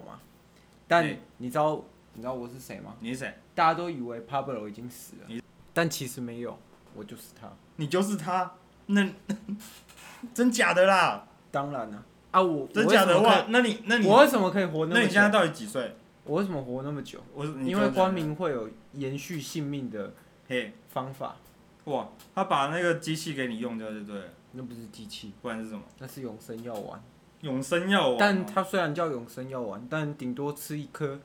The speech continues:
Speaker 1: 只能续命五十岁。
Speaker 2: 续命五，
Speaker 1: 续命
Speaker 2: 五十年还是五十岁？
Speaker 1: 续命五十，五十年。
Speaker 2: 嘿。
Speaker 1: 然后你再吃，你就会，那个效果就会砍半，然后直到，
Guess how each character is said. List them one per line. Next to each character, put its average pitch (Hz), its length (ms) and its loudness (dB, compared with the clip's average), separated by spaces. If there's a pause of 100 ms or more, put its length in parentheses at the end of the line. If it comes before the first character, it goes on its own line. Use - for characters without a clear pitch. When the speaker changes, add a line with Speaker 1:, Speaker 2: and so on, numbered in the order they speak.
(280)
Speaker 1:
只 127 120 -10
能 123 120 -6
续 143 240 -8
命 139 200 -8
五 104 160 -10
十 110 200 -16
岁。 107 260 -12 (460)
Speaker 2:
续 - 200 -12
命 131 280 -4
五， - 40 -10 (180)
Speaker 1:
续 220 220 -2
命 220 180 2
Speaker 2:
五 - 40 0
十 185 80 2
年 143 200 0
还 139 140 -2
是 160 120 -4
五 131 100 -4
十 104 120 -10
岁？ 104 40 -8
Speaker 1:
续 233 140 2
命 233 220 2
五 147 160 -4
十， 139 360 -10 (160)
五 135 140 -8
十 135 200 -12 (120)
年。 131 320 -8 (280)
Speaker 2:
嘿。 110 240 -10 (140)
Speaker 1:
然 147 160 2
后 180 340 2 (320)
你 139 160 -6
再 185 180 2
吃， 170 380 -6 (260)
你 113 120 -14
就 139 200 -6
会， 139 120 -4
那 151 100 -4
个 135 120 -4
效 143 340 0
果 113 180 -10
就 127 100 -8
会 135 60 -8
砍 104 240 -12
半， 101 240 -8
然 117 100 -12
后 135 120 -6
直 120 160 -16
到， 123 300 -2